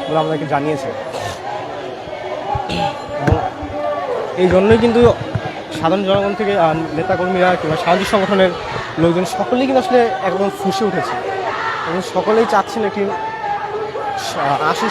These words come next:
সমাধান, দ্রুত একটি আশু সমাধান এবং আইন শৃঙ্খলা পরিস্থিতি যেন, আহ, সঠিকভাবে চলে এবং কেউ যেন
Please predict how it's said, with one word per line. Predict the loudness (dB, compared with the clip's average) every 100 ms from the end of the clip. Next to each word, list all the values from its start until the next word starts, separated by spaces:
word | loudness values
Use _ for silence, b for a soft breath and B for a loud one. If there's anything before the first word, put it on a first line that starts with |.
| 0
সমাধান, | 0 0 0 -2
দ্রুত | -2 0 0
একটি | 0 -2 -4 -8 -8 -8 -6
আশু | -4 -2
সমাধান | 0 2 2
এবং | 0 0
আইন | 0 0 0
শৃঙ্খলা | 0 2 2
পরিস্থিতি | 0 -2 -2 0
যেন, | 2 2
আহ, | 0 -2 -4 -4 -6 -6 -4 -8 -6 -4 -4 -2
সঠিকভাবে | 0 0 0 0 0 0
চলে | 0 -2
এবং | -2 -4 -4 -4
কেউ | 2 2
যেন | 4 2 0